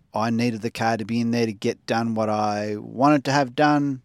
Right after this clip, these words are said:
The fact that the bill is doubled is not my problem. So when it came time to pick up the car,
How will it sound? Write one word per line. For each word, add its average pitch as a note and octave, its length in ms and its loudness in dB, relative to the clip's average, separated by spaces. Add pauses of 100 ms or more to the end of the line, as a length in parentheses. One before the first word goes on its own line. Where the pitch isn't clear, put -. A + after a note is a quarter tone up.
The G#2 80 -8
fact - 300 0
that - 160 -6
the G2+ 60 -10
bill G#2 200 -4
is F#2+ 100 -4
doubled G2+ 580 -4
is G2+ 380 -8 (720)
not G2+ 160 -2
my A2 180 -2
problem. A#2 440 0 (1400)
So C#3+ 360 2
when D#3 240 2
it D3+ 100 0
came C#3 220 -2
time C3+ 200 0
to B2 60 -2
pick C#3 160 -6
up F3+ 220 2
the D#3 80 -14
car, D#3+ 600 2